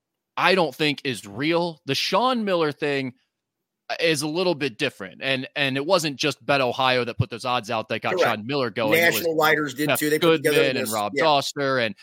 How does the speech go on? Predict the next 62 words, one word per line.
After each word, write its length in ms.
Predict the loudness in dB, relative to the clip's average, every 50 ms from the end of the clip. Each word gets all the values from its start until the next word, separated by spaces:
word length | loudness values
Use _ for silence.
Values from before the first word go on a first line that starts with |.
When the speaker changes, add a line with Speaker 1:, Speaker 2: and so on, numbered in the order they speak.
| -20 _ -8
Speaker 1:
even 260 | -6 -4 -4 -4 -4
Shirley 280 | -2 -2 -2 -2 -2 -2
Donovan, 460 | -2 0 0 0 0 -2 -2 -4 -4
if 100 | -6 -6
you're 120 | -8 -8 -8
really 320 | -4 -2 -2 -2 0 -2
in 140 | -2 -2 -4
the 100 | -4 -4
college 280 | -2 -2 -2 -2 -4
basketball 440 | -4 -4 -4 -4 -4 -4 -4 -4 -4
weeds, 300 | -2 -4 -4 -6 -6 -4
uh, 120 | -6 -6 -6 _ _ _ _ _ _ _ _ _ -4 -4 -2 0
a 120 | 0 -2
burner 360 | 0 0 0 0 0 -2 -4
account 300 | -6 -6 -4 -4 -4 -4
on 100 | -4 -6
Twitter 340 | -6 -4 -2 0 0 0 0
who 300 | 0 0 0 -2 -2 -4 -8 _ _ _ _ -2
Rick 180 | -2 -2 -2
Pitino 340 | -2 -6 -4 -2 -2 0 0
had 120 | 0 0 -2
a 40 |
great 300 | -4 -4 -2 -2 -4 -4
quote 220 | -2 -2 -2 -2 0
about 200 | -2 -2 -4 -4
this 160 | -6 -8 -6
guy 200 | -2 -2 -2 -2
earlier 280 | -2 -4 -4 -4 -4 -4
in 80 | -4
the 80 | -6 -6
year, 140 | -6 -6 -4
said, 240 | -2 -4 -4 -4 -6 -12 -4 -2
"He 80 | -2
must 280 | 0 2 0 0 0 -2
be 140 | 0 0 2
in 80 | 4
our 140 | 4 2 2
meetings 640 | 0 0 0 0 0 0 0 -2 -2 -6 -8 -10 -12 _ _ _ -4
because 300 | -4 0 2 2 2 2
he's 180 | 0 -2 -2
saying 360 | 0 0 2 2 0 0 -2 -2
things 480 | -2 0 0 0 -2 -4 -6 -6 -8 -10 _ _
minutes 400 | -6 -4 0 0 0 0 0 2
after 360 | 2 2 2 2 0 -2 0 2
I 140 | 2 0
say 220 | 0 0 0 0 0
'em 120 | 0 -2
in 100 | -4 -6
a 40 | -4
meeting 460 | -4 -4 -2 -2 -2 -2 -2 -4 -4 -2
or 140 | -2 -2
before 320 | -2 -2 -4 -2 2 2 2
I've 120 | 2 2
even 200 | -2 -6 -8 -8
said 200 | -6 -6 -6 -4
them," 140 | -6 -8 -8
or 40 | -6
something 280 | -6 -6 -6 -6 -6
along 220 | -4 -4 -4 -4 -4
those 180 | -6 -8 -8
lines. 400 | -6 -4 -4 -4 -4 -6 -8 -10 -10
So, 380 | -6 0 2 4 4 4 2